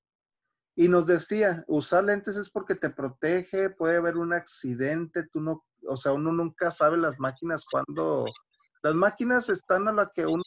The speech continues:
diga, no quiere decir que son perfectas, ni que van a hacer su trabajo siempre. O sea, va a haber, va a haber momentos en que ellas les falle también. Y hay veces que, eh, la grapa,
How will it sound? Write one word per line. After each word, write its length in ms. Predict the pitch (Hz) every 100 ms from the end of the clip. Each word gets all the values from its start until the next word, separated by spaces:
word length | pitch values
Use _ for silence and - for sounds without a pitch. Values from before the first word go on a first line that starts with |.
| 185
diga, 260 | 160 135 127
no 120 | 143
quiere 180 | 175 180
decir 180 | 180
que 100 | 180
son 220 | 180 175 165
perfectas, 800 | 185 165 - 123 - - 113
ni 140 | 131 127
que 80 | 131
van 180 | 135 151
a 20 |
hacer 220 | 156 151
su 140 | 170
trabajo 420 | 160 143 127 131 151
siempre. 380 | 147 131 127 117 - - _
O 100 | 131
sea, 160 | 131 131
va 100 | 147
a 20 |
haber, 280 | 160 175 175
va 180 | 170 143
a 20 |
haber 220 | 143 160 165
momentos 580 | 180 170 160 - 165 160
en 140 | 131
que 160 | - 131
ellas 420 | 135 160 151 - - - _ _ _ _
les 240 | 135 131
falle 320 | - 139 165 220
también. 420 | 190 147 143 226 - - _ _ _ _ _ _ _ _ _ _ -
Y 140 | 147
hay 80 | 175
veces 300 | 202 220 -
que, 200 | 202 180 -
eh, 120 | 151
la 180 | 156 151
grapa, 600 | 208 226 - 185 208